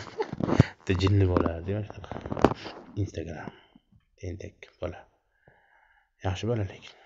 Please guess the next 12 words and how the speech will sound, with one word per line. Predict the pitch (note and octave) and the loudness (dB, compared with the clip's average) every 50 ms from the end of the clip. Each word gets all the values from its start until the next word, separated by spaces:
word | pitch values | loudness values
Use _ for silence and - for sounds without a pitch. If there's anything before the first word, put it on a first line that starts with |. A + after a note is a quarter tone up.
| - - - - | -18 -14 -14 -14
uxlab | - - G#2+ F#2 - - | -8 -8 -8 -6 -4 -6
qolgandi. | - - - - - - - - - _ _ _ _ _ _ _ _ - - - - - - - - - - - - - - - - - - | -6 -6 -8 -14 -18 -18 -20 -20 -20 _ _ _ _ _ _ _ _ -6 -4 -4 -2 -2 0 0 2 2 2 0 -2 -6 -8 -10 -12 -16 -4
Mana | - G#2+ G#2 | -2 -2 2
shunaqa | - C#3 C#3+ C#3+ D3 | 4 4 8 10 12
gaplar, | C#3+ C3+ A2+ A#2 A2 G#2+ G2+ G2+ G#2 G2+ G2+ G2+ G2+ G2+ G2+ G2 G2 F#2 | 12 12 10 10 10 10 12 12 12 10 10 10 10 10 8 8 6 6
mana, | F#2 F#2 G2 G2 G2+ G#2+ A2+ A#2 A2+ A2+ G#2+ G#2 G2+ | 6 6 6 6 6 4 4 2 0 -2 -2 -2 -2
aziz | F#2 F#2+ F#2+ A2 G#2+ - - | 0 0 -2 -2 -4 -8 -12
tomoshabinchalar. | - F#2+ F#2 F#2 - - F2 F2+ F2+ F2+ F2+ F#2 F#2 G2 A#2 A#2+ B2 B2 - - - - - - - - _ _ _ - - - _ _ | -12 -12 -10 -10 -10 -10 -8 -6 -6 -4 -2 -2 0 0 2 0 0 -2 -6 -10 -14 -16 -16 -18 -20 -20 _ _ _ -20 -20 -20 _ _
Qanaqa | - G2+ G2+ G2 - F2 E2 | -6 -4 -4 -2 -4 -4 -6
bo'ldi? | - - - _ _ _ - | -8 -12 -18 _ _ _ -8
Dahshat. | - - - - - - G#2 G#2 - - - - - _ - - - - - _ _ _ _ _ - - _ _ _ _ _ - G2+ | -6 -6 -6 -4 -2 -2 -2 -2 -2 -6 -6 -6 -6 _ -6 -6 -6 -10 -16 _ _ _ _ _ -20 -20 _ _ _ _ _ -8 -4
Bundan | G2+ G2 F#2 F#2 F#2 | -2 -2 -2 -2 -2